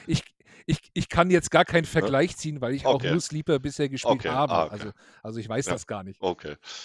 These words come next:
Speaker 2: Nee, das gibt's dann halt den Standard auch zum Beispiel noch auf der N F L-Seite,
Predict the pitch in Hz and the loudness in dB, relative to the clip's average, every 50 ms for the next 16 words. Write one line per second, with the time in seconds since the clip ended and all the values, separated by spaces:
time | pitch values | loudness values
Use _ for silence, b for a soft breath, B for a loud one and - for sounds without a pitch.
0 | B B B B B B 87 92 101 120 117 104 95 - - - 117 101 - - | B B B B B B 0 2 4 4 4 2 -4 -10 -12 -16 -18 -18 -8 -4
1 | - 107 98 95 104 104 101 107 101 98 - - 98 90 101 104 107 101 90 107 | -4 -2 2 2 2 2 2 0 -4 -4 -2 0 0 0 0 -2 -6 -6 -6 -8
2 | 104 90 - - 90 98 95 90 - 104 101 87 98 95 - - 107 - - 92 | -8 -8 -10 -6 -2 -2 -2 -2 -2 -6 -4 -2 -2 -2 -2 -2 -4 -4 -2 -2
3 | 98 95 - - 85 90 90 92 - - 101 90 87 87 85 - 90 85 | -4 -4 -6 -6 -6 -6 -6 -6 -6 -4 -2 0 0 0 -2 -4 -6 -8